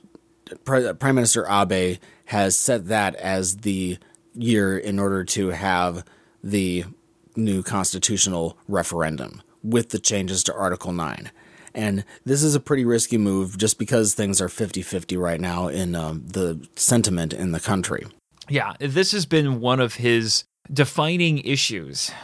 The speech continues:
Speaker 2: uh, a big part of his agenda. And if he doesn't get this to go through, he runs the risk of having to resign.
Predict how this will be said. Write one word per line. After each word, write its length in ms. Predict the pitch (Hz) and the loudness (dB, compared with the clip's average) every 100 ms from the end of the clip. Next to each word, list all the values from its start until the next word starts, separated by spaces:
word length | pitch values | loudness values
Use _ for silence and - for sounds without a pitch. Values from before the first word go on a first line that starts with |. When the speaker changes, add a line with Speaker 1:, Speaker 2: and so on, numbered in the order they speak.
| - - - - | -20 -20 -20 -14
Speaker 2:
uh, 240 | 104 104 107 - - - | -10 -10 -10 -14 -16 -14
a 40 | |
big 280 | 117 175 165 | 0 2 4
part 180 | 160 156 | 4 4
of 60 | |
his 160 | 131 127 | 4 2
agenda. 520 | 120 123 120 95 76 - | 0 2 0 0 -8 -4
And 120 | 110 | -4
if 120 | 104 | -4
he 80 | 123 | 2
doesn't 260 | 143 170 | 2 4
get 160 | 180 196 | 2 2
this 160 | 208 196 | 2 -2
to 80 | |
go 160 | 165 170 | 2 2
through, 500 | 151 160 196 285 285 - _ _ | 2 2 2 2 -4 -12 _ _
he 360 | - 147 170 269 | -10 -6 -4 -2
runs 300 | 320 349 240 | -2 -2 0
the 100 | 190 | 2
risk 260 | 185 175 | 2 2
of 100 | 143 | 0
having 280 | 143 139 135 | 0 0 -2
to 100 | 117 | -4
resign. 480 | 110 110 98 82 | -6 -4 -4 -6